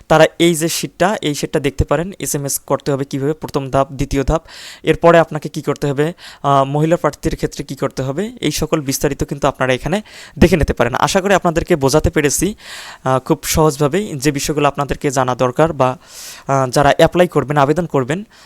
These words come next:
আহ, তাদের এই বিষয়গুলো অবশ্যই জানতে হবে, এক্ষেত্রে যেন কারো কাছে, আহ, প্রশ্ন না করতে হয়। So, এই ছিল বিষয়। আশা, আশা করি আপনারা, আহ, এই ভিডিও থেকে উপকৃত হয়েছেন।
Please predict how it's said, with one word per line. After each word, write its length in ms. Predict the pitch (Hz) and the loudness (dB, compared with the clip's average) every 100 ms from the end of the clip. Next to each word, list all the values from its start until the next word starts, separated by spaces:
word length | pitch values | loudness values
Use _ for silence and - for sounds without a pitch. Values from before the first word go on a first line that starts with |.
| - - | -16 -10
আহ, 100 | 131 | -2
তাদের 280 | 151 139 | 0 2
এই 100 | 151 | 2
বিষয়গুলো 440 | 139 143 160 143 156 | 0 0 -2 2 0
অবশ্যই 240 | 135 - | 2 -2
জানতে 300 | 147 131 135 | 0 -2 -2
হবে, 280 | 139 160 226 - - - - | -4 0 0 -2 -18 -18 -2
এক্ষেত্রে 380 | - 185 226 226 | 0 4 4 4
যেন 240 | 185 202 | 2 2
কারো 220 | 220 165 165 | 4 2 2
কাছে, 400 | 156 - 233 277 - - _ | 0 0 -2 -4 -18 -20 _
আহ, 180 | - 135 | 0 0
প্রশ্ন 360 | 131 - - 170 | 0 -4 -4 -2
না 120 | 120 | 0
করতে 260 | 117 - 117 | -2 -6 -6
হয়। 180 | 120 | -6
So, 300 | - - - - | -6 -2 0 4
এই 160 | 185 | 4
ছিল 180 | 196 226 | 4 0
বিষয়। 320 | 147 127 170 | -2 -4 0
আশা, 240 | 156 127 - - | 2 0 -2 -2
আশা 220 | 147 170 | 0 2
করি 140 | 170 | 2
আপনারা, 360 | 147 143 135 143 - - - - - | 4 4 2 0 -10 -20 -20 -20 -6
আহ, 300 | 135 131 - - | -2 0 -2 -2
এই 100 | 147 | -2
ভিডিও 240 | 135 160 | 0 -2
থেকে 240 | 156 160 165 | 0 0 2
উপকৃত 400 | 151 - - 147 | 2 0 0 0
হয়েছেন। 460 | 139 151 - 226 | 2 0 0 -2